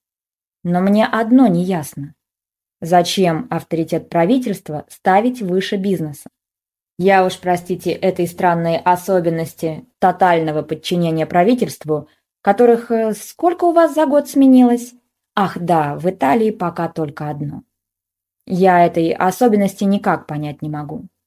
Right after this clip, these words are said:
Вы сколько лет на посту? Неужели с главой правительства не договоритесь? Тем более с женщиной. Это она только выглядит свирепо, а на самом деле все знают, что агент Соединённых Штатов.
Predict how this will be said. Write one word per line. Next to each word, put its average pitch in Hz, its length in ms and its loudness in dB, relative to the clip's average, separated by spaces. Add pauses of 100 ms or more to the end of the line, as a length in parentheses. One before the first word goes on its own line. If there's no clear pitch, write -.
(640)
Вы 220 140 2
сколько 262 320 0
лет 196 220 2
на 160 100 -6
посту? - 460 -14 (840)
Неужели 233 460 4
с 247 80 0
главой 190 320 4
правительства 185 640 -4
не 160 120 -2
договоритесь? 156 800 -8 (600)
Тем 285 180 4
более 254 280 4
с 156 40 -8
женщиной. 147 720 -8 (720)
Это 226 240 4
она 254 160 4
только 285 300 2
выглядит 170 440 0
свирепо, 180 600 0 (340)
а 190 140 0
на 208 140 0
самом 240 340 2
деле 247 180 4
все 254 280 0
знают, 165 360 -2
что - 260 -4
агент 175 380 -2
Соединённых 175 600 -2
Штатов. - 520 -8